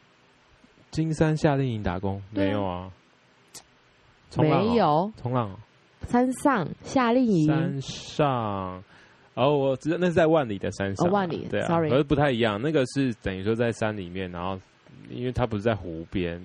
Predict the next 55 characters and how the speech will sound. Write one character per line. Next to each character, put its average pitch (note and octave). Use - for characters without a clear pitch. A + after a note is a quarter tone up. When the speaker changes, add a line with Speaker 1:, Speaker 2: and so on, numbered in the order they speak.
Speaker 1:
它， A2+
它 A#2+
比 G#2
较 G#2
有 F#2
溯 G2
溪 F2+
或 F#2
是 F#2
玩 E2
高 F2
空 F2
绳 D#2
索 -
啊。 -
Speaker 2:
哦， D#3+
Speaker 1:
对， -
不-， -
Speaker 2:
想 E3+
象 B3+
上 B3+
会 B3
有 G3+
点 D3+
不 D3+
一 C3+
样。 -
Speaker 1:
不 G#2+
一 F#2+
样， -
不 -
一 -
样， -
Speaker 2:
哦， -
OK，OK， -
Speaker 1:
不 G#2
一 -
样。 -
Speaker 2:
内 C#4+
容 C#3+
不 D#3
一 B2+
样 C3
了。 -
Speaker 1:
不 B2
一 G2
样， -
对 G#2
啊， G#2+
不 A#2
一 -
样。 -
Speaker 2:
哦。 -
Speaker 1:
因 D3
为， D3+